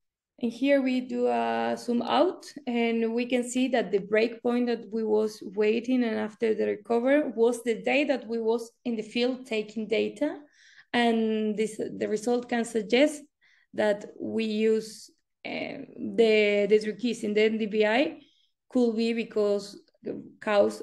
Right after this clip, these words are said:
of, cause of fall army worm, because we was there and we can be sure that it was not raining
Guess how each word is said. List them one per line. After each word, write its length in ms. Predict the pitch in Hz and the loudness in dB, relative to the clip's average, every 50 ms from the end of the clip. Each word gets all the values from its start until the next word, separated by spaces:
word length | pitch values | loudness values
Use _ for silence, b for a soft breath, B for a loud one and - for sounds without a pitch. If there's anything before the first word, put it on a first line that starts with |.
| - | -8
of, 240 | - 214 190 - - - _ - - _ _ _ _ _ _ _ _ - | -6 -6 -6 -8 -12 -20 _ -20 -20 _ _ _ _ _ _ _ _ -4
cause 260 | - 220 220 226 - | -2 0 0 0 -2
of 160 | 247 214 196 - - - _ _ - | -4 -4 -4 -6 -14 -20 _ _ -6
fall 200 | - 220 208 202 | -2 0 0 0
army 260 | 208 208 208 202 - | 0 -2 -2 -2 -2
worm, 500 | - - - - - - - 202 190 - _ _ _ _ - | -2 -2 -2 -2 -4 -8 -10 -14 -18 -20 _ _ _ _ -10
because 380 | 220 214 220 214 214 214 208 | -6 -2 -2 -2 -2 -2 -2
we 100 | 214 214 | -2 0
was 280 | 208 208 214 214 208 208 | 0 0 0 -2 -2 0
there 260 | 214 214 214 226 233 | 0 2 2 2 0
and 100 | 220 208 | 0 -2
we 100 | 202 202 | -2 -2
can 420 | 202 214 208 196 196 196 196 B B B B B B - | -2 -4 -6 -6 -6 -8 -12 B B B B B B -12
be 80 | 202 196 | -10 -8
sure 360 | - - 220 214 220 226 220 | -6 -4 -2 0 0 2 2
that 240 | 214 202 190 196 196 | 4 2 2 2 -2
it 60 | 196 | -4
was 280 | 190 196 196 196 196 | -2 0 0 -2 -2
not 320 | 202 202 202 202 196 196 208 | -6 -6 -4 -6 -6 -4 -2
raining 760 | 208 220 214 214 208 208 208 208 208 208 208 208 208 208 208 | 0 2 2 2 2 0 -2 -2 -2 -2 -2 -4 -6 -8 -14